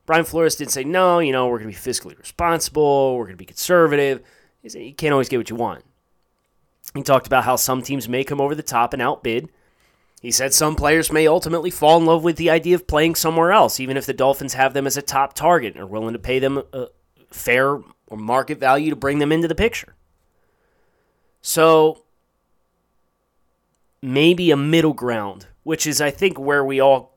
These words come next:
somewhat expected to see the Dolphins fall after how conservative they were in twenty nineteen, how aggressive they were in twenty twenty,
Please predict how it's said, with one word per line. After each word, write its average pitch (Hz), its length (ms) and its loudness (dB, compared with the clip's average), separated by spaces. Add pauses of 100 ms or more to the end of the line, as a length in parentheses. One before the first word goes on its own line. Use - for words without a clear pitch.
somewhat 143 600 0
expected - 800 -4
to 120 120 -4
see 127 180 0
the 117 140 -8
Dolphins 120 500 -4
fall 117 320 -2
after 110 400 -6 (360)
how 139 220 4
conservative 127 560 -2
they 117 120 -2
were 110 240 -4
in 107 80 -6
twenty 110 240 -6
nineteen, 135 560 -4 (220)
how 117 160 0
aggressive 135 460 -2
they 127 120 2
were 120 180 0
in 110 80 -4
twenty 107 300 -8
twenty, 151 480 0